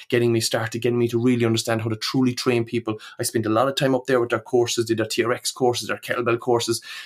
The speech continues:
a lot of stuff like that, because that was my industry at the time. That was my niche market. Uh, T R X and kettlebells, s-, minimal equipment. Remember, I didn't have my own facility, so I just put myself in that area and said, "Right, I'll learn re-, a lot here."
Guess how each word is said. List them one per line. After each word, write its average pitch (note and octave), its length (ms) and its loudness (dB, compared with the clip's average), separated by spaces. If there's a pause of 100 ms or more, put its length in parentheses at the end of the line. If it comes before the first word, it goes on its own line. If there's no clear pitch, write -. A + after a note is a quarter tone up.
a B2+ 60 -2
lot B2+ 240 4
of A#2+ 60 0
stuff - 240 -2
like B2+ 100 -2
that, A2+ 160 0
because B2+ 240 0
that - 180 -2
was B2+ 140 -2
my B2+ 80 4
industry C3 460 2
at A#2 80 -4
the A#2 60 -12
time. C3 300 0
That A2+ 160 0
was B2+ 120 -4
my B2 140 2
niche B2+ 340 2
market. C#3 400 -2 (540)
Uh, A2+ 120 -4 (180)
T - 160 0
R C3 120 4
X C#3+ 340 -2
and A#2 160 -4 (100)
kettlebells, A#2 600 0
s-, - 200 -2
minimal B2 460 4
equipment. C3 480 -2
Remember, A#2 160 2
I A2 40 2
didn't A#2 220 0
have C3 80 -4
my C3 120 -2
own B2+ 160 0
facility, B2 440 -2
so A2+ 280 0 (260)
I C3+ 60 -4
just C#3 240 -2
put - 180 -6
myself B2+ 360 0
in B2 100 0
that B2 180 2
area B2 300 4
and A2+ 100 0
said, A2+ 160 -4
"Right, A#2 140 2
I'll A2 80 2
learn A#2+ 420 2
re-, B2+ 240 2
a A#2 80 2
lot A#2 280 2
here." C#3 360 0